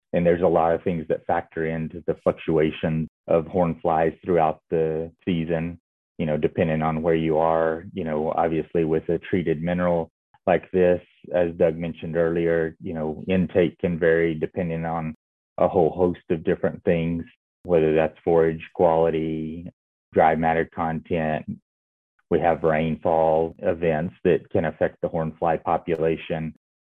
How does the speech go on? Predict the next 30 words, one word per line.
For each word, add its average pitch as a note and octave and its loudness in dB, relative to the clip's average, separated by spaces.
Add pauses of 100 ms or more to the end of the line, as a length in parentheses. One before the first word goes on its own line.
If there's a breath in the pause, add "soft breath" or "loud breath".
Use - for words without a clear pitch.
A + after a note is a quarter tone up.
(520)
We've F#2+ 2
seen D#2+ -2
over E2 4
the D#2+ 2
years D#2+ 0
when E2+ -4
we've D#2+ -2
done D#2+ -2 (100)
studies D#2+ 0
in D#2+ -4
the D#2+ -4 (140)
States D#2+ 0
and E2 -2
monitored D#2+ -2 (180)
individual E2+ 0
animal E2+ -2
intake D#2+ -4
that D#2+ 0
you E2 -4
may D#2+ -2
have D#2+ -2
a D#2+ -6
few F2 -2
animals E2 -4
in E2 -4
each D#2+ -6
herd E2 0 (160)
that D#2+ 2
don't E2 2
eat F2+ -2